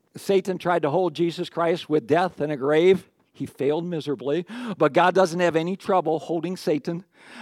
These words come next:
Uh, he holds him for a thousand years, but then he is released to deceive again, and then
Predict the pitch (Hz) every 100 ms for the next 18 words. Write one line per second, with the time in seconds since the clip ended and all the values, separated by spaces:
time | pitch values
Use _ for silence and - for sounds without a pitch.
0 | 180 151 151 147 156 175 190 180 190 185
1 | 185 185 185 185 143 135 151 147 180 160
2 | 202 190 180 214 190 196 - - 147 139
3 | 180 196 202 156 151 147 - - - 156
4 | 151 156 156